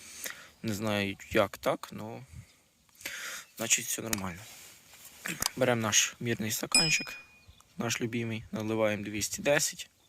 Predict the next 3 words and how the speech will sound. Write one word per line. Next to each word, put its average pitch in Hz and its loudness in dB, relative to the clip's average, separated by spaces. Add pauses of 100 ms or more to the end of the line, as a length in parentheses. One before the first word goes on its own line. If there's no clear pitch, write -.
(840)
виливаємо, 123 6 (260)
розколочуємо 120 -2 (1120)
і 156 0